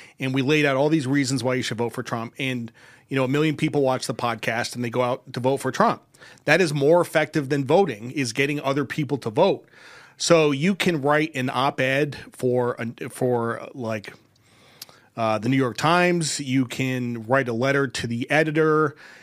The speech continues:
You can become a radio host. You can become a YouTuber. You become a podcaster. These are all things to do to participate in politics that are much more effective than voting. I can tell you, I have influenced the votes of thousands of people,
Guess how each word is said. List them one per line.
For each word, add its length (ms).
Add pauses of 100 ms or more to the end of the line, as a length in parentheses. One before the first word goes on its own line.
(140)
You 240
can 200
become 600
a 60
radio 400
host. 400
You 60
can 120
become 240
a 40
YouTuber. 840
You 120
become 320
a 120
podcaster. 1120 (440)
These 360
are 140
all 360
things 540 (100)
to 160
do 320
to 100
participate 680
in 60
politics 840 (340)
that 100
are 100
much 440
more 260
effective 640
than 200
voting. 420 (340)
I 120
can 180
tell 260
you, 300
I 220
have 120
influenced 680
the 40
votes 460
of 200
thousands 520
of 140
people, 400